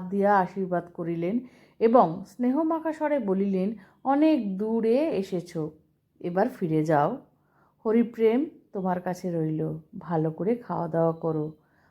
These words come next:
আমি পৌঁছে চিঠি দেব।" বরদা পালকির সঙ্গে সাইকেল কেলে আসিতেছিল। এখন কোয়ালপাড়া আশ্রম সংবাদ দিবার জন্য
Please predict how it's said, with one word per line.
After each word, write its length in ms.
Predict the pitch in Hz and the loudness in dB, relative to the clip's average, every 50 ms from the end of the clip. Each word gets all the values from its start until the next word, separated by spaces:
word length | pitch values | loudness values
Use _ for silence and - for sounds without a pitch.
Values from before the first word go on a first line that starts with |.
| _ - | _ -10
আমি 240 | - - 175 202 226 | -4 -2 0 0 0
পৌঁছে 560 | 226 - 190 170 170 165 - 262 302 311 302 - - | 0 0 0 0 0 -2 -2 0 0 -2 -2 -6 -12
চিঠি 320 | - - 196 190 - 196 185 | -8 -6 -6 -6 -6 -6 -4
দেব।" 360 | 160 170 160 - 151 147 180 185 - _ _ _ _ _ _ _ _ _ _ _ _ _ _ _ _ - _ _ - | -2 -2 -2 -2 -4 -6 -8 -10 -16 _ _ _ _ _ _ _ _ _ _ _ _ _ _ _ _ -20 _ _ 0
বরদা 540 | 202 214 220 226 233 233 226 233 220 226 254 | 6 6 8 8 6 6 6 6 6 6 6
পালকির 420 | 254 - 208 185 185 180 - 220 202 | 4 4 4 4 2 2 -2 -8 -8
সঙ্গে 460 | - - 214 202 202 202 208 233 254 | -6 -4 -4 -4 -2 -2 -2 -2 -2
সাইকেল 680 | 247 - 214 180 170 165 - 196 196 202 214 233 240 - - - - _ _ _ _ _ _ _ - | -2 -2 -2 -2 -2 -4 -6 -8 -8 -6 -6 -6 -8 -10 -12 -20 -20 _ _ _ _ _ _ _ 0
কেলে 260 | 240 226 226 233 247 | 2 4 6 6 6
আসিতেছিল। 760 | 233 196 190 - 208 185 - 170 165 - - 170 - - - - - _ _ _ _ _ _ _ _ _ _ _ _ _ | 6 6 4 0 -6 -8 -8 -8 -8 -8 -10 -10 -10 -10 -10 -12 -14 _ _ _ _ _ _ _ _ _ _ _ _ _
এখন 340 | - 214 220 214 277 302 311 | -8 -6 -2 0 0 0 0
কোয়ালপাড়া 640 | 302 - 196 175 170 175 170 - 190 190 196 202 196 | 2 4 4 4 4 4 0 0 2 4 6 6 4
আশ্রম 440 | 196 196 - - 208 202 214 254 269 | 4 0 -2 -4 -2 -2 -2 -2 -4
সংবাদ 600 | 269 - - 190 175 170 170 175 180 180 175 175 | -6 -8 -8 -6 -6 -4 -2 -2 -2 -2 -2 -2
দিবার 300 | 190 185 175 175 170 170 | -4 -2 0 0 -2 -2
জন্য 380 | 175 180 180 185 196 240 285 | -4 -4 -4 -2 -2 -2 -4